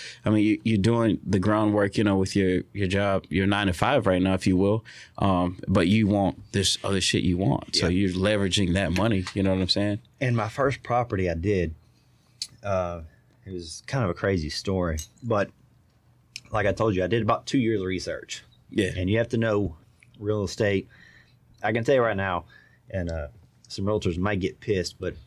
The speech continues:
Speaker 2: I know a whole lot than realtors that do their job, you know, that think, that think they're, you know, "Oh, I'm a realtor. I went to school," and I'm not discrediting any realtor.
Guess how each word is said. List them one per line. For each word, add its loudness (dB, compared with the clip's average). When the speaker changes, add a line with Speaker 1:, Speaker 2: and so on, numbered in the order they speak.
Speaker 2:
I -2
know 2
a 6
whole 2
lot 0
than -10
realtors -4
that -4
do 4
their 2
job, 0
you -10
know, -4
that -6
think, -2
that -6
think -4
they're, 0
you -8
know, -2
"Oh, 2
I'm 2
a 2
realtor. 0
I -8
went -6
to -10
school," -4
and -16
I'm -20
not -2
discrediting 0
any 0
realtor. 0